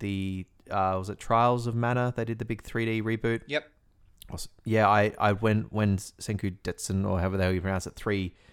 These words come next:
Speaker 1: finally did come out in English, what, you know, a year before that, I, I played through that just for that reason. I'm like, "You know, I really wanna see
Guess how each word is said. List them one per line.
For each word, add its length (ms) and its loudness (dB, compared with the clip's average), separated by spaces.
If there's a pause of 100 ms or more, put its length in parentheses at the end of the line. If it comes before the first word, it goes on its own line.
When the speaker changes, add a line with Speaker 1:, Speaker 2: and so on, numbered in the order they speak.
(200)
Speaker 1:
finally 400 0
did 180 -4
come 140 -2
out 160 0
in 60 -4
English, 420 -4
what, 180 -6 (180)
you 100 -10
know, 140 -4
a 40 -4
year 260 -4
before 340 -4
that, 280 -6 (520)
I, 260 -2
I 40 0
played 260 -2
through 180 -4
that 220 2
just 140 -6
for 100 -2
that 100 -2
reason. 180 0
I'm 80 2
like, 140 2
"You 60 0
know, 80 2
I 200 4
really 320 2
wanna 180 0
see 440 -4